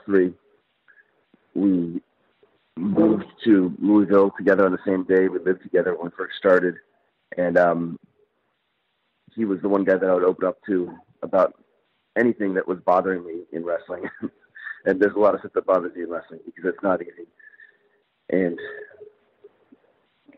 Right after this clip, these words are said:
you know, one of my favorite things about him is, uh,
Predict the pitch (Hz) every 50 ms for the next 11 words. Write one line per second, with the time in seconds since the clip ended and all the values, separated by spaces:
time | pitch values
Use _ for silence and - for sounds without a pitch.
0 | - - - 50 - - 50 - - 64 73 165 190 117 104 95 - - 127 120
1 | 120 113 - 120 113 107 101 101 87 92 101 98 95 95 98 92 - - 90 90
2 | 82 95 92 90 85